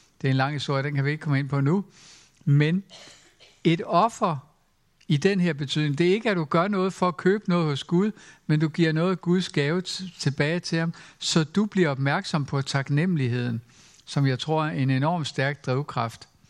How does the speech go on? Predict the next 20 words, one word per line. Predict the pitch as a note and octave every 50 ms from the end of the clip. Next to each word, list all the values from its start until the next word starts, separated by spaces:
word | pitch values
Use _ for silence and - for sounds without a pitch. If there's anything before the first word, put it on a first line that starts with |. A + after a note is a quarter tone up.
| _ _ _ _ _ _ _ _ _ _ - _ _ -
Der | D3
er | D3 D3
lige | C3+ B2+ D3 D3+ C#3+
kommet | - D3 C#3+ C#3+ D#3 D#3 - - C3
en, | A#2+ A#2+ A#2+
øh, | A#2 A#2+ B2+ C#3+ - -
der | D3 D3
kommer | - E3 F#3+ F#3 E3+ D#3
lige | D3+ E3+
en | F3+ E3+ D3+
video, | D#3+ F#3+ F#3+ E3+ - D3 C3 B2 - - _ - - - - - - _ _ -
øh, | - C3 C3 C3 B2
på, | A#2+ - C#3 C3 B2+
øh, | B2 B2+ B2+ C#3 -
på | - - C#3+ C3+ B2+
imedia | B2 B2+ B2 C3+ D3+ E3 D#3+ C#3+ C#3
punktum | A#2+ C3 D3 D3 C#3 - D3 D3+ C#3+
d |
k | C3
skråstreg | - - C#3+ C#3+ C#3+ - C#3 B2+ B2+ C3+